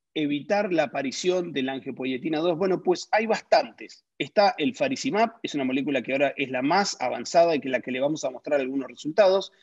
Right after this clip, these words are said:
pero existen otras. Existe esta droga de Aerpio, que es el rasu-, rasuprotafib, el nevascumab, que es una droga de Regeneron Bayer, que fue desarrollada e interrumpió su desarrollo,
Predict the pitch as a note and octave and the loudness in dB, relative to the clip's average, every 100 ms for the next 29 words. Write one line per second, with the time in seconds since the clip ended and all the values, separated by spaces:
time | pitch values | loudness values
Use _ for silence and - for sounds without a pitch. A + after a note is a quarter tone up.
0 | - _ G3 G3 C#4+ C#4 B3 B3+ C4+ C#3+ | -20 _ 2 4 4 4 4 4 2 0
1 | B2 - - C#3 - F#3+ F3+ E3+ E3+ D#3+ | -2 -4 -8 -6 -4 0 2 4 4 4
2 | G#3 G3 C#3+ C3+ D3+ F#3+ F#3 G3 E3 D#3 | 4 4 4 4 4 2 0 -4 -2 -4
3 | E3 D3 - _ - E3 G3+ - _ _ | -2 -2 -4 _ -10 -6 -4 -6 _ _
4 | D3 F3 A3+ - G3+ F#3+ D#3 - - C4 | -6 2 2 2 -6 -4 -2 -2 0 -4
5 | - _ _ _ _ - D#3+ D#3 D3+ D3 | -4 _ _ _ _ -2 0 2 2 0
6 | - E3 F#3+ C4+ - D3 D3+ C#3+ D3+ E3+ | 0 -2 0 -2 -4 -8 -2 -2 0 0
7 | C#3+ C#3 C3+ D#3+ D3+ C3+ B2+ F#3+ G#3+ E3 | 0 0 -2 -2 -4 -6 0 4 4 2
8 | B2+ B2+ E3+ D#3+ D#3 C3+ C3 F3 E3 C3 | 0 -6 -2 -2 -2 -4 -2 0 2 0
9 | B2 C3 B2+ A#2 G3 - D3 - C3+ E3+ | -4 -8 -8 -4 -4 -2 -6 -4 -2 -2
10 | D#3 F3 | -2 -6